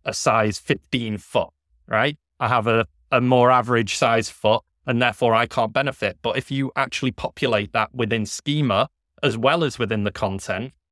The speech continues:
it gives more relevant results, which actually connects to other things, which is why schema is so important. That'll connect to things like Merchant Center.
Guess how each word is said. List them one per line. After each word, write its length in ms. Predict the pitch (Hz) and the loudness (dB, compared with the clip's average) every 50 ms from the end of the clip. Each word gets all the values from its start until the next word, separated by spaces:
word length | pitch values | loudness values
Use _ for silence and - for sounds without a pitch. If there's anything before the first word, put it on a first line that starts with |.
| _ _ _ | _ _ _
it 220 | 139 - - - | -14 -14 -12 -2
gives 400 | - 147 160 151 - - - - - _ _ _ _ _ | -2 0 0 0 -2 -4 -6 -6 -8 _ _ _ _ _
more 260 | 147 131 127 131 135 127 | -4 0 2 2 4 4
relevant 420 | 131 120 120 120 107 117 117 107 | 4 2 2 2 0 -2 -4 -4
results, 560 | 110 113 101 113 117 101 95 - - - - - _ _ | -4 -4 0 0 0 0 0 -4 -10 -14 -16 -18 _ _
which 460 | - 123 226 - - - - - - _ _ _ _ _ _ | -4 -4 -2 -2 -4 -4 -4 -6 -10 _ _ _ _ _ _
actually 440 | - 170 160 - - - 120 113 110 | -4 -4 -2 -2 -4 -2 -2 -2 -4
connects 360 | - - 127 120 120 - - | -4 -4 -4 -4 -4 -6 -12
to 160 | - - 123 | -8 -2 -2
other 140 | 110 101 107 | 0 0 0
things, 380 | - - 143 117 101 90 90 - | -2 0 -2 -2 -2 -6 -10 -12
which 180 | 98 95 - | -12 -10 -8
is 100 | - 104 | -8 -6
why 240 | 101 107 117 123 123 | -2 2 2 2 2
schema 360 | 107 - - - 117 107 101 | 2 -2 -6 -6 -6 -4 -4
is 100 | 98 98 | -4 -4
so 160 | - - 95 95 | -2 -4 -4 -4
important. 640 | 98 98 - - 139 131 127 - - - 87 - - _ _ _ _ | -4 -6 -2 0 0 0 0 -2 -6 -10 -12 -12 -16 _ _ _ _
That'll 180 | 147 151 170 | 0 0 0
connect 320 | - - 151 139 123 - - | 0 -2 -4 -4 -4 -6 -8
to 80 | - 127 | -12 -6
things 220 | - 135 120 104 | -4 -4 -2 -2
like 120 | 110 104 120 | -2 -2 0
Merchant 420 | 131 147 135 - - 117 107 - | 0 -2 -2 -2 -6 -10 -10 -10
Center. 480 | - - 107 98 98 95 - - 87 | -6 -6 -4 -4 -6 -6 -8 -10 -10